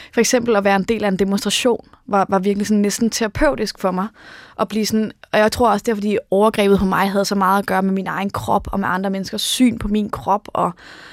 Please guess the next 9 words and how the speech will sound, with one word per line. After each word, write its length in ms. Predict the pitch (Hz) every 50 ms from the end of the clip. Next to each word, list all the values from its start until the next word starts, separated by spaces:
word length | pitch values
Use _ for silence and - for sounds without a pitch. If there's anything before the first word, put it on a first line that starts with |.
| - -
og 60 | 214 208
jeg 100 | 202 196
hadede 560 | - 208 196 196 196 202 220 247 269 240 185
virkelig 340 | 196 190 185 - 202 208 208
at, 120 | - 190 -
at 120 | - 170 -
eksistere 640 | 190 - - 202 - - 247 240 - 131 127 -
i 100 | 196 175
verden. 440 | 175 147 - - - - 208 208